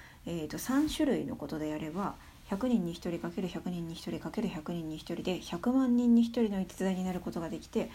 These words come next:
誰かにとって代わられることがなくなるっていう話ですね。で、えーっと、だから、なん、こういう、こういう人材になっておけば、エーアイの時代になっても生き残ることができるし、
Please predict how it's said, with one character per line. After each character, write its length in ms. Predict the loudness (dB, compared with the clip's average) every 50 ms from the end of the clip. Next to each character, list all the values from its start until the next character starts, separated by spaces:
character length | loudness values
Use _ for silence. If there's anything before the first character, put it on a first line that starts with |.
| -12 -16 -16 -6 -2
誰 160 | 0 0 0
か 100 | 0 -2
に 100 | -4 -4
と 120 | -4 -4 -4
っ 20 |
て 140 | -4 -4 -6
代 200 | -6 -4 -2 0
わ 100 | 0 2
ら 100 | 2 2
れ 80 | 2
る 80 | 2 2
こ 100 | 2 0
と 120 | 0 0
が 80 | 0 0
な 140 | -2 -6 -8
く 140 | -6 -4 -2
な 160 | -2 0 0
る 80 | 0
っ 20 | -2
て 240 | -4 -8 -8 -6 -6
い 120 | -4 -4
う 40 | -6
話 360 | -8 -8 -8 -8 -8 -8 -10
で 100 | -10 -10 -10
す 180 | -10 -12 -12
ね。 120 | -14 -14 -14 -16 -18 -18 -18 -18 -18 -20 -20 -20 -20 -20 -20 -20 -20 -20 -20 -8 -4
で、 260 | 0 0 0 0 -2 -8 -16 -20 -20 -20 -20 -20 -20 -20 -20 -18 -18 -20 -20 -20 -20 -20 -20 -20 -20 -20 -20 -20 -20 -20 -20 -20 -20 -20 -20 -20 -20 -16 -6 -4
え 40 | -2 0 0 0 0 0 -2
ー 40 | -4
っ 0 | -8 -14 -20 -20 -6
と、 320 | -2 2 2 2 2 0 -4 -10 -16 -18 -18 -20 -20 -20 -20 -20 -20 -20 -20 -20 -20 -20 -20 -20 -20 -20 -20 -20 -20 -20 -20 -20 -20 -20 -20 -20 -10 -6
だ 100 | -4 -2
か 140 | 0 0 0
ら、 160 | 0 -2 -4 -8 -12 -18 -20 -14 -8 -6
な 160 | -6 -2 -2
ん、 160 | -2 -2 -2 -6 -14 -16 -18 -20 -20 -20 -20 -20 -20 -20 -20 -20 -20 -20 -20 -18 -16 -2
こ 200 | 2 4 4 6
う 60 | 4
い 60 | 4
う、 40 | 0
こ 240 | 0 2 4 4 6
う 60 | 6
い 180 | 4 4 4
う 60 | 4 4
人 180 | 4 4 4
材 160 | 4 6 6
に 100 | 6 8
な 120 | 8 6 6
っ 80 | 2
て 80 | 0 -2
お 80 | 0 2
け 120 | 0 2
ば、 220 | 2 2 0 2 4
エ 60 | 6
ー 200 | 6 6 6 6
ア 20 | 6
イ 60 | 4
の 100 | 2 0
時 140 | -2 -2 0
代 160 | 0 0 0
に 100 | 0 0
な 100 | 0 -2
っ 40 | -2
て 140 | -2 -2 -2
も 120 | -2 -4
生 80 | -4 -4
き 100 | -2 -2
残 200 | -2 -2 -2 -2
る 100 | -2 -2
こ 120 | -4 -6
と 80 | -4 -4
が 100 | -4 -4
で 100 | -6 -6
き 140 | -4 -4 -4
る 80 | -4
し、 380 | -4 -4 -4 -2 -2 -2 -2